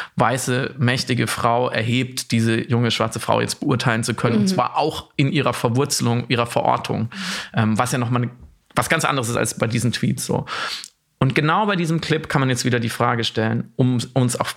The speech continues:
Speaker 1: dann wieder von diesem Clip zu entfernen, die ich mir ganz oft stelle bei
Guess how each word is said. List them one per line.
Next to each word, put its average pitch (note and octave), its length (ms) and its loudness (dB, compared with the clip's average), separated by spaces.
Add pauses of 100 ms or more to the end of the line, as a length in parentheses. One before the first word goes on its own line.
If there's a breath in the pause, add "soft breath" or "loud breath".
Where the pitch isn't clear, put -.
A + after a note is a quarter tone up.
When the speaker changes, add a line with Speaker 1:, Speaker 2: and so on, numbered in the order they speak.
Speaker 1:
dann A#2+ 160 4
wieder A#2+ 160 2
von A#2+ 120 0
diesem A#2 160 2
Clip D3+ 260 -2
zu A2+ 120 -2
entfernen, B2 640 0 (140)
die C#3+ 200 2
ich D#3 160 0
mir D3 180 2
ganz F#3 440 -2
oft D3+ 180 -2
stelle C#3 240 2
bei A#2+ 280 0